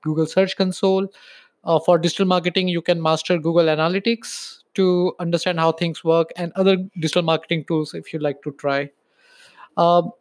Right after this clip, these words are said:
can I im-, implement themes and plugins and other tools for its optimization? Yes, you can do that. Uh, but as I see, you are using wordpress dot com.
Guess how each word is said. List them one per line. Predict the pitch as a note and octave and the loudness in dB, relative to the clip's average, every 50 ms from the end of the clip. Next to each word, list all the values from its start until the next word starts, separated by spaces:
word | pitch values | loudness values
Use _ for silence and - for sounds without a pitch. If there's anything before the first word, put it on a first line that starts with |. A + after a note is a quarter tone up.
| _ - - | _ -8 -2
can | - F3+ F3+ F3+ | 0 0 2 2
I | F#3 F#3 | 2 0
im-, | F#3 F#3 - _ | 0 -2 -4 _
implement | G3+ F3 - G3+ G3+ G3+ G#3+ G3+ G3 - | -6 -4 0 2 2 2 2 2 0 0
themes | - G#3+ G#3+ G#3+ - A3+ | 2 2 2 2 2 0
and | G#3 G3 - - | -2 -2 -2 0
plugins | F#3+ F3 E3+ F#3 G#3+ A#3 B3 A#3 - - | 2 2 2 2 0 0 -2 -2 -4 -6
and | - F#3 F#3+ | -4 -2 -2
other | F#3+ F3 F#3+ G3 | -2 -2 -2 -4
tools | G3 - G3+ G#3 G#3 G3+ - - - _ _ _ _ _ _ | -4 -4 -4 -4 -4 -6 -10 -18 -20 _ _ _ _ _ _
for | _ _ F#3+ F#3 F3+ | _ _ 2 4 4
its | F#3 F#3 - | 2 0 -2
optimization? | - E3 D#3+ - F#3 E3+ F3 F3 E3+ F3 F3 - - B3 C#4 | -2 -2 -2 -2 -2 -2 -2 0 0 0 0 0 -2 -4 -2
Yes, | A#3+ F3+ F3 G3+ C4 - - | 0 2 4 4 2 2 0
you | B3 | -2
can | A3+ - A3+ G#3+ G3+ | 0 0 0 2 2
do | G#3 G3+ | 2 2
that. | F3+ E3+ D#3+ E3+ - - - - _ - - - - _ - | 4 4 4 2 0 -2 -6 -12 _ -20 -20 -20 -20 _ -2
Uh, | - F#3+ F3+ F#3 F3+ - - - - F3 | 2 4 4 4 4 2 0 -6 -12 -6
but | F3 G3 F#3+ - - | -2 -2 -2 0 2
as | G3 F#3+ F#3+ | 2 2 4
I | A#3+ A#3 | 2 2
see, | A#3 - - - - G#3+ G#3+ A#3+ B3+ B3+ C#4+ D#4 - | 0 -2 -6 -4 -2 -2 -2 -2 -2 -4 -6 -8 -6
you | F#3+ F3+ G3 G3 | 0 2 4 6
are | G3 G3 | 6 6
using | F#3 F3+ F#3+ F3+ F3 G#3+ G#3 G3 | 4 2 2 2 2 2 2 4
wordpress | F3+ F3 E3+ F3 - A#3 A3 F#3 D#3+ C#3+ | 4 4 4 4 2 2 2 2 2 2
dot | F3 E3+ D#3+ - - _ | 2 2 2 0 -4 _
com. | - D#3+ D#3+ E3+ G#3+ D4 C#4 A#3 E3+ F3+ G#3+ | -2 -2 0 0 -2 -4 -8 -14 -18 -20 -20